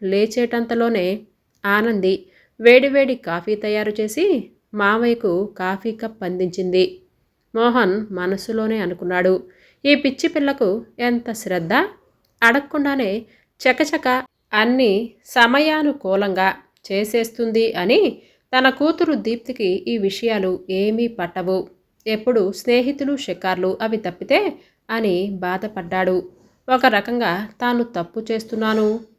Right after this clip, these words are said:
అనే గిల్టీనెస్ అతనికి బాగానే ఉంది. ఆనందిని చదివించకుండా తమ స్వార్థానికి వాడుకుంటున్నందుకు. కానీ భార్య స్వభావం తెలిసి ఏం మాట్లాడలేని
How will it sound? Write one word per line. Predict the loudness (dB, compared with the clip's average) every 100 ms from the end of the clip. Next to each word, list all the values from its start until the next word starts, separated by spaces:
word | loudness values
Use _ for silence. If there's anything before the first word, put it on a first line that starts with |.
| _ -2
అనే | 2 4 2 -2 -10 -4
గిల్టీనెస్ | 0 2 2 0 0 -2 -8 -20 _ _ _ _ _ -4
అతనికి | -2 -2 -2
బాగానే | -4 -2 -4 -2 -4 -4
ఉంది. | -4 -2 0 -2 -6 _ _ 2
ఆనందిని | 6 6 4 -2 -4
చదివించకుండా | -4 -6 -4 -6 -6 -6 -2 -2 -4 -10 _ _ 0
తమ | 2
స్వార్థానికి | 0 -4 -2 -2 -2 -4 -4 -2 -4 -6 -10 _ -8
వాడుకుంటున్నందుకు. | -4 -2 -2 -4 -6 -4 -4 -2 -2 -2 -2 -6 _ _ _
కానీ | -4 0 2 2 -2 _ _ 0
భార్య | 6 6 6
స్వభావం | 2 -2 0 0 -2 -4
తెలిసి | -8 -6 -4 -4 -4 -6
ఏం | -2 0 0 -2
మాట్లాడలేని | -2 -4 -6 -4 -2 0 0 0 -2